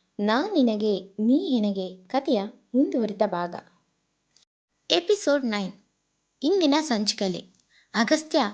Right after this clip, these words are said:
ಸುತ್ತಲೂ ನೋಡ್ದ. ಅಲ್ಲಿ ಕುರ್ತಾ, ಟೀ ಶರ್ಟ್ ಹೀಗೆ ಬೇರೆ ಬೇರೆ ಥರ ಡ್ರೆಸ್ ಹಾಕಿದ್ರೆ ವಿನಃ ಈ ಥರ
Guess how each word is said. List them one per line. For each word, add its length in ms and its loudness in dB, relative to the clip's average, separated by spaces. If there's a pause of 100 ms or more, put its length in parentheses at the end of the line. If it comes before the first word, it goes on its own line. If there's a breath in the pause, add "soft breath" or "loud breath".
(200)
ಸುತ್ತಲೂ 560 2
ನೋಡ್ದ. 260 -2 (320)
ಅಲ್ಲಿ 440 -2 (340 loud breath)
ಕುರ್ತಾ, 680 -2
ಟೀ 140 2
ಶರ್ಟ್ 340 0
ಹೀಗೆ 840 -4 (160)
ಬೇರೆ 360 4
ಬೇರೆ 220 -2
ಥರ 200 -6 (460)
ಡ್ರೆಸ್ 340 -4
ಹಾಕಿದ್ರೆ 500 -2
ವಿನಃ 260 -2 (680 soft breath)
ಈ 120 2
ಥರ 180 -2